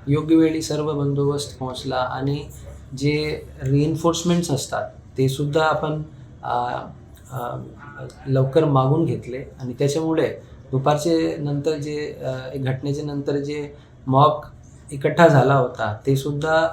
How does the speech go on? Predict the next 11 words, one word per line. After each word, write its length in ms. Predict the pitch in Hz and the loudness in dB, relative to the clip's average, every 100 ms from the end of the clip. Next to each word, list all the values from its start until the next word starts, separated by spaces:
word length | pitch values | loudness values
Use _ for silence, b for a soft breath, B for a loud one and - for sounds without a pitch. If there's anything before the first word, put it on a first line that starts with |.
| - | -2
त्यांनी 220 | 139 139 143 | -2 0 -2
सुद्धा 240 | 143 147 | -4 -6
कुठल्याही 360 | 139 135 139 139 | -6 -4 -4 -2
प्रकारची, 640 | 139 143 135 - 156 165 B B - | -4 -4 -6 -6 -8 -10 B B -14
अ, 80 | 135 135 131 131 131 | -6 -2 -2 -2 -6
अ, 220 | 135 139 135 - - | -6 -6 -6 -12 4
<clears throat> 460 | 180 156 120 - - - | 6 8 4 -2 -12 -12
अवैध 300 | - 135 160 | 0 6 8
गतिविधी 540 | 170 175 156 147 147 131 | 8 6 6 4 2 2
न 160 | 143 | 2
करता 400 | 151 135 - - | 4 0 0 -2